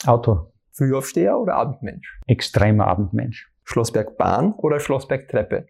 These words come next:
Speaker 1: Schlossberg Lift.
Speaker 2: Punsch trinken am Hauptplatz der Christkindlmarkt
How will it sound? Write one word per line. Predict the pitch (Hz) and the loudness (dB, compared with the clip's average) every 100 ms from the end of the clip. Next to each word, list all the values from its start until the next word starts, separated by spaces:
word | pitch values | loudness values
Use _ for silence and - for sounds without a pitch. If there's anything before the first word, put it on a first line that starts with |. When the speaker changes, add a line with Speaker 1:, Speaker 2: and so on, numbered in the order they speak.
| _ _ _ - | _ _ _ -16
Speaker 1:
Schlossberg | - 131 117 - 95 | 0 2 2 0 2
Lift. | 104 98 - - _ _ - - | 2 2 -4 -20 _ _ -14 -2
Speaker 2:
Punsch | 156 240 - | 0 2 0
trinken | 143 135 135 - | 0 0 0 0
am | 117 113 | 2 2
Hauptplatz | - - - 127 - | 0 0 -2 -2 -2
der | |
Christkindlmarkt | - 117 - 131 131 143 160 - | 0 -2 0 -2 0 0 0 -2